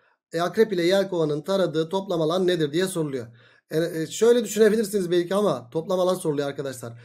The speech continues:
E hocam şu bizim üç kırka gelene kadar böyle geldi. E, zaten bizim eleman şöyle taradı. E, bizim akrebimiz içeride de şöyle bir yer taradı. Önemli değil ki. Şuradaki adam bizim zaten burayı taradı hocam,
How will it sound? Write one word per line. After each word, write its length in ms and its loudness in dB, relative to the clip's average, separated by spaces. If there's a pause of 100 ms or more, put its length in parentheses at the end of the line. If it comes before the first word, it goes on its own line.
(280)
E 60 -2
hocam 480 2 (120)
şu 280 -6
bizim 240 2
üç 260 -6
kırka 240 -2
gelene 360 0
kadar 280 0
böyle 240 4
geldi. 560 -2 (380)
E, 100 -2
zaten 500 0
bizim 220 -2
eleman 300 2
şöyle 340 0
taradı. 540 0 (480)
E, 100 -2
bizim 200 -4
akrebimiz 680 0
içeride 520 2 (380)
de 480 0
şöyle 680 2
bir 80 0
yer 240 4
taradı. 460 -2 (520)
Önemli 380 0
değil 180 -4
ki. 360 -2 (160)
Şuradaki 680 -2 (100)
adam 380 2
bizim 300 0
zaten 460 0
burayı 340 4
taradı 320 2
hocam, 480 4